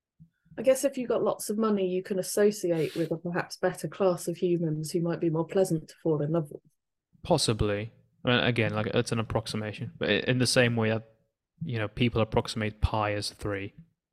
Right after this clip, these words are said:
Speaker 1: Yeah.
Speaker 2: So, mm, is it? Is it? It's not.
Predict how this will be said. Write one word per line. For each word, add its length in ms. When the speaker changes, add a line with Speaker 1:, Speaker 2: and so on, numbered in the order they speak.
Speaker 1:
Yeah. 280
Speaker 2:
So, 380
mm, 320
is 200
it? 220
Is 120
it? 120
It's 220
not. 240